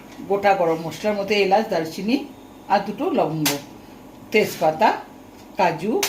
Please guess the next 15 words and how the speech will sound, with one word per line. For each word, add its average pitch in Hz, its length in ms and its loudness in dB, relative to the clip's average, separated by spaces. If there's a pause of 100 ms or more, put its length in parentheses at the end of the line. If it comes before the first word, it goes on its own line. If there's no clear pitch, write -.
(300)
কাজুগুলোকে 202 480 2
আমি 196 300 -2
দুখণ্ড 180 420 -6
করে 180 200 -2
নিয়েছি, 185 280 -4
দেখতে 214 320 2
ভালো 147 220 0
লাগবে, 151 400 -2 (380)
কিশমিশ 226 560 -2 (260)
আর 226 180 2 (400)
চিনি 214 400 -2 (440)
নিয়েছি। 165 360 -4 (1400)
প্রথমে 285 340 -2
ভার্মাসিলিগুলো 233 720 -4
আমি 226 180 0